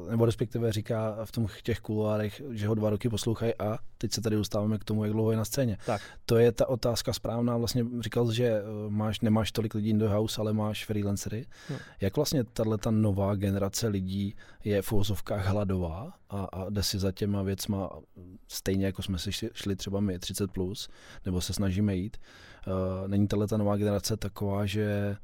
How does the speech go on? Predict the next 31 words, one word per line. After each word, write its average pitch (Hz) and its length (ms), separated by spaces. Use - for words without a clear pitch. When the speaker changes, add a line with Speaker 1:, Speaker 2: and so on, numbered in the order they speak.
Speaker 1:
jsme, 107 280
zmínili 104 300
jsme 101 160
tady 101 120
nějakou 101 320
takovou 98 300
lehkou 107 340
lenost, 101 320
nechci 101 240
se 107 80
dotýkat 101 400
nikoho, 98 440
ale, 110 180
ale 107 420
co - 140
je - 40
vlastně 143 220
jako 98 160
teda 90 160
správně 90 340
motivuje? 92 400
Jsou 98 160
to 107 100
ty 104 120
bankovky, 113 760
nebo 110 300
je 98 80
to 92 420
něco 98 280
jinýho? 110 360
Speaker 2:
Ne. 110 460